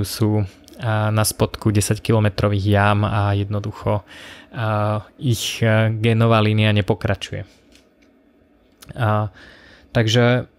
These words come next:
a, to, a, že tá jama,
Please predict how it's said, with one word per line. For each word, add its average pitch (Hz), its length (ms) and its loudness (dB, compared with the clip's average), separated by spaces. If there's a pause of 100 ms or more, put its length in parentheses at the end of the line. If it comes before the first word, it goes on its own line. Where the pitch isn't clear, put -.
a, 117 640 2 (2250)
to, 143 160 4 (320)
a, 113 320 -2
že 113 400 0
tá 113 160 -4
jama, 120 560 2